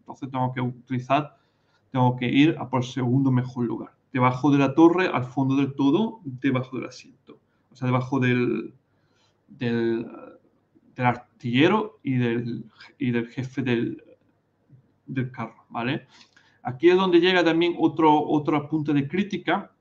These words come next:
porque a día de hoy, lo, lo, en los estándares más modernos, para los cañones automáticos, yo ya estoy utilizando munición de flecha, ¿vale? El, el, el Mardar sigue sin utilizar munición de flecha,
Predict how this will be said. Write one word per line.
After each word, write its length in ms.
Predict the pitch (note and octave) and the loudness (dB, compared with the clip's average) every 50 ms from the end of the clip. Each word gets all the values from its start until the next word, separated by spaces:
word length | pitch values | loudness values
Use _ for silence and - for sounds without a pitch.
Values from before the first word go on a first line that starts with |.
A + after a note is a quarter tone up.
| _ _ _ _ _ _ _ _ _ _ _ _ _ | _ _ _ _ _ _ _ _ _ _ _ _ _
porque 200 | - C#3+ C3 D#3+ | -8 -6 -4 -2
a 60 | D3 C3 | -2 -2
día 220 | C#3 D#3+ F#3 F3 | 0 0 2 6
de 120 | D#3+ E3 | 6 8
hoy, 160 | D#3+ E3 F3+ E3+ | 8 8 6 6
lo, 240 | D3+ C#3+ C3+ - | 4 2 0 2
lo, 280 | D3+ C#3+ C3+ C3+ C3+ C3 | 2 2 2 2 2 0
en 280 | C3 C3 B2+ C3 C3+ B2+ | 0 -2 -2 0 0 0
los 100 | B2+ B2+ | 0 0
estándares 380 | C3 D3+ D#3+ D#3+ E3+ E3 D#3+ | 0 -2 -2 0 2 0 2
más 280 | D3+ D#3 - C3 C3 - | 2 2 0 0 0 -2
modernos, 680 | C#3+ C#3 C#3+ D3+ D#3+ D#3 D3+ D3 D#3 F#3 F#3 - - _ _ _ _ _ _ _ _ | 0 0 2 0 0 0 0 -2 -2 -4 -4 -10 -18 _ _ _ _ _ _ _ _
para 160 | - C#3 C3+ C3 | -2 -2 -2 -2
los 80 | C3 | -2
cañones 300 | C#3+ C#3 C#3 C#3+ C#3+ C#3+ | -2 0 2 2 2 2
automáticos, 720 | C#3 C3+ C#3 C#3 C3 C#3 C#3+ D3 D3 - - D#3 D3 C#3+ - | 0 0 0 -2 -2 -2 -2 -4 -6 -6 -6 -6 -6 -6 -4
yo 180 | B2+ C3+ C#3+ | 0 2 2
ya 120 | D3 D#3 C3+ | 2 2 0
estoy 260 | B2+ - - D3+ D3 | -2 -2 0 2 2
utilizando 580 | D3 C#3+ C#3+ C#3 C3 C3+ D3 C#3+ D3 D3 D#3 | 2 2 0 -2 -2 -2 -2 0 0 0 0
munición 500 | D#3 C#3+ C#3 C3 B2+ B2+ B2+ - C#3+ C#3+ | 0 0 0 0 -2 -2 -4 -4 -4 -2
de 100 | C3+ B2+ | -2 -4
flecha, 480 | B2+ - - B2 - - - - B2 - _ _ _ _ _ _ _ _ _ _ _ _ _ | -6 -10 -14 -18 -20 -18 -20 -20 -20 -20 _ _ _ _ _ _ _ _ _ _ _ _ _
¿vale? 320 | A#2+ B2 B2+ C3 C#3 C#3 - _ _ _ _ _ _ _ _ _ _ _ _ _ _ _ _ _ - | -12 -10 -8 -8 -8 -10 -12 _ _ _ _ _ _ _ _ _ _ _ _ _ _ _ _ _ -2
El, 680 | D3+ D3+ D3 C#3+ C#3+ C#3 C#3 C#3 C3+ C3+ C3+ - - | 2 4 4 6 6 6 6 4 4 2 0 -2 -4
el, 380 | - C#3+ B2+ C3 C#3 C#3 - - - | -2 0 2 2 0 0 -4 -10 -8
el 640 | D3+ D3 C3 B2+ B2+ B2+ C3 C3 C3 C3 B2+ B2+ B2+ | -2 0 2 2 2 2 2 0 -2 -2 -4 -2 0
Mardar 560 | C3 C#3 D3 D#3+ F3+ - - G3+ G#3 E3 - | 4 6 6 6 6 6 2 -4 -4 -4 -8
sigue 520 | - - - - - E3 E3+ F3 E3 F3+ | -12 -14 -14 -8 -2 -2 -2 0 0 -2
sin 280 | - - - E3+ D#3 D3+ | -2 -2 0 0 2 2
utilizar 540 | D3 C#3+ C#3 C#3 C3+ C3 C3 - D3 - E3 | 2 0 2 0 0 0 0 0 -2 -2 0
munición 480 | D#3 D3 C#3+ C3+ B2 - - C#3 C3 | 0 0 0 0 0 -2 -4 -4 -2
de 80 | B2 A#2+ | -2 -4
flecha, 500 | B2+ - - B2 A#2+ - - - A#2 - | -6 -8 -10 -12 -12 -12 -12 -18 -18 -16